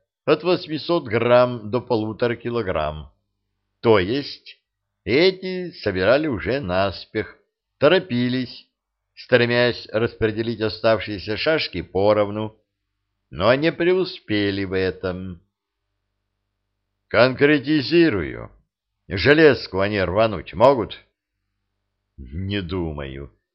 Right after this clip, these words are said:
Там заряд более основательный требуется. Рельс перебить могут, не спорю. Так ведь и мы тоже не лаптем щи хлебаем.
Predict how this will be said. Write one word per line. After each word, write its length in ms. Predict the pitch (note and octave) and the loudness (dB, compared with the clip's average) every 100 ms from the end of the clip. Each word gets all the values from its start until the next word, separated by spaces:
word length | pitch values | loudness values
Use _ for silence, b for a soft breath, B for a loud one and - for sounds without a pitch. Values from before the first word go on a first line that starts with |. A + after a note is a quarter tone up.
| _ _ _ | _ _ _
Там 380 | F#2+ A#2 C#3 | 0 0 -2
заряд 540 | F#2 A2+ A2 A#2 B2+ A#2 | -2 2 4 4 0 -4
более 380 | G2 G2+ A2 A#2+ | -4 -2 0 -2
основательный 680 | - B2+ G#2+ F#2+ A#2+ B2 B2 | -4 -2 2 2 0 -6 -8
требуется. 960 | A#2 A#2 G2+ D#2 D2 C2 - A1+ G#1 _ _ _ _ _ _ | -6 -4 -2 -4 -8 -12 -16 -20 -20 _ _ _ _ _ _
Рельс 600 | A2 C#3 F3+ F3 - - | 2 6 4 4 -4 -8
перебить 540 | - A#2+ A2 C3 C3+ | -2 0 0 -2 -6
могут, 520 | G2 G2 F#2+ F2+ G2 - | -6 -2 -2 -2 -8 -10
не 120 | G#2 | -10
спорю. 640 | - - D2+ D2+ D2+ F2 _ _ _ _ _ _ _ | -10 -8 -6 -6 -8 -12 _ _ _ _ _ _ _
Так 240 | A2+ A2 | -2 0
ведь 200 | A2 F2+ | -4 -4
и 120 | G#2 | -4
мы 440 | F#2+ F#2+ A2+ D#3 _ _ _ _ | -4 -4 -4 -8 _ _ _ _
тоже 340 | - F2 E2 B2 | -8 -6 -4 -2
не 100 | C3+ | 0
лаптем 420 | C#3 D3 - D3 | 2 2 2 -8
щи 220 | B2 - | -8 -8
хлебаем. 640 | C3+ C3+ C3+ C3 C3 C3+ C3+ | -8 -4 0 2 2 0 -6